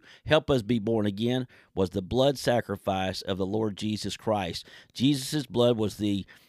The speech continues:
the currency heaven would receive, that God would accept. And that's exactly what Jesus did. Died on the cross, rose from the dead. He is our Boaz. He is our kinsman redeemer. And in Ruth chapter one, two, three, four,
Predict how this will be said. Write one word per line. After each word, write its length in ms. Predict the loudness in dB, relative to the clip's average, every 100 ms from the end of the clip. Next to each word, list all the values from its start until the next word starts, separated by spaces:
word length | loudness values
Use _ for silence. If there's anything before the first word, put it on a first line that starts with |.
| _
the 100 | -10
currency 560 | -2 0 0 -2 -4
heaven 480 | -4 2 2 2 -2
would 200 | -2 -2
receive, 520 | -2 -4 -2 -2 -4
that 180 | -6 -4
God 300 | 2 2 2
would 120 | 0
accept. 600 | -8 -10 -4 -2 -4 -10 -20 _ _ _ _ _ _
And 160 | -10 -6
that's 180 | -6 -6
exactly 560 | -6 2 2 2 -4
what 240 | -4 -4 -6
Jesus 420 | -4 -4 -4 -6
did. 360 | -4 -4 -4 -10 _ _
Died 220 | 0 4 4
on 80 |
the 60 | 2
cross, 420 | 2 4 4 2
rose 340 | 2 2 2 0
from 160 | -2
the 80 | -2
dead. 360 | 0 0 0 0
He 220 | 2 4
is 140 | 4
our 160 | 2 0
Boaz. 800 | 4 4 4 0 -4 -8 -12 -12 -16 _ _ _
He 340 | 0 2 2 0
is 140 | -2
our 180 | -2 -2
kinsman 840 | -4 -2 0 0 -2 -2 -2 -2 -6 _ _
redeemer. 680 | -2 0 2 2 -2 -6 -14 -20 -20 -20 _
And 160 | 0
in 140 | 2 2
Ruth 220 | 2 2
chapter 340 | 2 0 2 0
one, 320 | 2 2 0
two, 220 | -2 -4
three, 300 | -2 -2 -2
four, 420 | 0 2 6 4